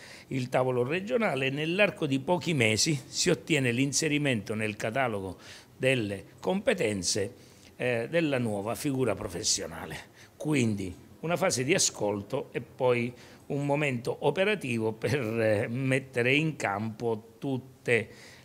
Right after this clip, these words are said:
le proposte che verranno, che emergeranno dall'incontro di oggi. E oltre al monaco temporaneo,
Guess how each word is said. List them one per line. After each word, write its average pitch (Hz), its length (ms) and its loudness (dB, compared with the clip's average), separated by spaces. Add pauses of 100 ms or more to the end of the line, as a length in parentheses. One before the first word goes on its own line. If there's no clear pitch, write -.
le 131 480 2
proposte 120 640 2
che 117 120 -4
verranno, 101 1080 -2 (160)
che 127 120 -2
emergeranno 117 720 0
dall'incontro 107 640 -4
di 87 120 -6
oggi. 78 400 -10
E 123 80 0
oltre 131 420 0
al 110 140 0
monaco 120 400 4
temporaneo, 104 840 4